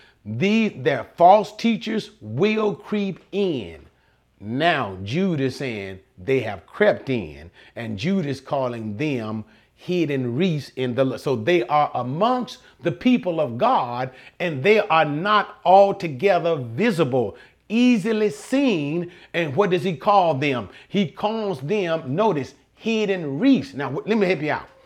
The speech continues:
'cause I'm halfway on, uh, halfway excited. A hidden reef, imagine water. It's just like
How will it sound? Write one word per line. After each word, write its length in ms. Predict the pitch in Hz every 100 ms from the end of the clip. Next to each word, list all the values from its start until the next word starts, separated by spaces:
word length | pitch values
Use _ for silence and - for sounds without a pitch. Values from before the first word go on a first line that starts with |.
| _ _
'cause 160 | 139 160
I'm 80 |
halfway 400 | 147 160 143 139
on, 180 | 135 127 -
uh, 60 | 107
halfway 460 | 151 139 120 123 -
excited. 560 | 120 - 139 113 101 - _ _ _ _ _ _
A 80 | 131
hidden 640 | - - 262 262 220 160
reef, 320 | 147 226 160 -
imagine 760 | 127 156 208 247 175 151 113
water. 420 | 127 233 208 123
It's 180 | 104 135
just 140 | 170 151
like 180 | 139